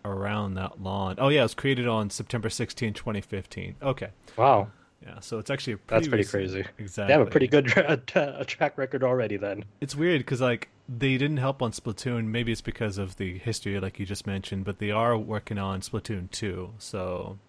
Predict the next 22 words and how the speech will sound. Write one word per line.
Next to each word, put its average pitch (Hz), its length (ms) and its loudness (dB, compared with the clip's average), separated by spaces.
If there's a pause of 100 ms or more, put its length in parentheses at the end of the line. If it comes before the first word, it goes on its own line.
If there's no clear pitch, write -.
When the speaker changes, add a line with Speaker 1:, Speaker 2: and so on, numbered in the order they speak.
(120)
Speaker 1:
that's 104 280 -2
Speaker 2:
Okay. - 80 -8 (320)
Speaker 1:
they 139 100 -2
got 160 160 4
multiple 120 280 -2
projects 110 540 0
going 110 300 0
on 107 120 0
at 101 100 -4
the - 60 -10
same 101 280 -4
time 101 320 -4
'cause 104 120 -2
you've 113 160 -2
got, 117 140 0
like, 107 260 -2
it 135 60 -4
must 175 160 4
be 131 120 6
a 113 40 4
huge 131 260 2
studio, 113 540 -2